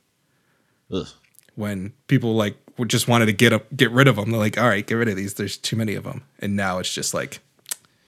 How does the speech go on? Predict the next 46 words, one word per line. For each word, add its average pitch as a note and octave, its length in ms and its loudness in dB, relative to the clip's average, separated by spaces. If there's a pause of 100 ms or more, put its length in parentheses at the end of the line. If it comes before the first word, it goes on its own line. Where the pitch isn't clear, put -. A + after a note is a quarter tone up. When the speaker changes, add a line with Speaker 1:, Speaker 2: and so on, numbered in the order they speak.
(640)
Speaker 2:
no, - 180 -14
now F2+ 220 -10
it's, - 180 -12 (140)
now F#2 160 -6
they're G#2 360 -10
rare. F2+ 360 -6 (520)
But - 280 -4
Japan D#3+ 500 2
just B2 140 -2
started A2 260 -2
this - 180 -6
new A#2 340 2
s-, - 260 -4 (120)
uh, G2+ 440 -2 (540)
pack G#2+ 340 -6
called, F#2 480 -8 (120)
uh, F2 280 -6
Shiny G#2 420 -2
Star F#2+ 320 -4
V, G#2+ 360 -6 (260)
and G#2 160 -6
I F#2+ 40 -4
just C3+ 280 0
sent C3+ 160 2
you A#2 140 0
a - 40 -2
link G#2 320 -2
in F#2+ 80 -4
our F#2+ 80 -2
Speaker 1:
God F2+ 180 0
damn E2+ 120 -2
it. E2 60 -2
Speaker 2:
Discord. F2 360 -6 (880)
Speaker 1:
I F#2+ 140 2
can't F#2 160 -2
get D#2+ 140 0
out D#2 180 0
of D#2 60 -4
it. D2+ 120 -8
Oh, A2+ 140 2
I A2 120 2
can G#2+ 120 -8
check F2+ 180 -4
out D#2+ 80 -4
my D2+ 100 -6
phone. D#2+ 200 -6